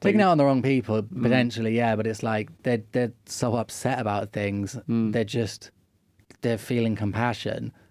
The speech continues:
Speaker 1: and that's then turning the wrong way.
Speaker 2: Yeah.
Speaker 1: And then,
Speaker 2: Yeah.
Speaker 1: then I'm like, "God," like, then I'm like, "Right, let's just,"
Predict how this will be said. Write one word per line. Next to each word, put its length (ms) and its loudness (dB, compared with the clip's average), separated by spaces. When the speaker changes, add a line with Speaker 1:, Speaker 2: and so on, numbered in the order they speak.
Speaker 1:
and 120 -2
that's 360 -4
then 220 -2
turning 320 -2
the 80 -4
wrong 220 -2
way. 440 -2
Speaker 2:
Yeah. 320 2
Speaker 1:
And 120 0
then, 100 4
Speaker 2:
Yeah. 60 4
Speaker 1:
then 100 2
I'm 100 0
like, 240 -2
"God," 340 0
like, 300 -16
then 120 0
I'm 80 2
like, 160 0
"Right, 280 -4
let's 180 -2
just," 340 0